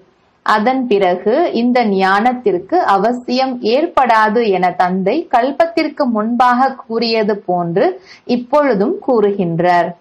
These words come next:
பக்தி மார்க்கத்தில் அனைத்து சாஸ்திரங்களும் இருக்கின்றன. பாபா உங்களுக்கு கீதையை படித்து கூறுவதில்லை. அவர் ராஜயோகத்தின்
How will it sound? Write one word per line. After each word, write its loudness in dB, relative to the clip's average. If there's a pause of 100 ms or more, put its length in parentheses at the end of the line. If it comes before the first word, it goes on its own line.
(460)
பக்தி -2
மார்க்கத்தில் 2
அனைத்து 0
சாஸ்திரங்களும் -2
இருக்கின்றன. -2 (720)
பாபா 2 (140)
உங்களுக்கு 0 (160)
கீதையை 0 (100)
படித்து 0
கூறுவதில்லை. 0 (460)
அவர் 2 (160)
ராஜயோகத்தின் 0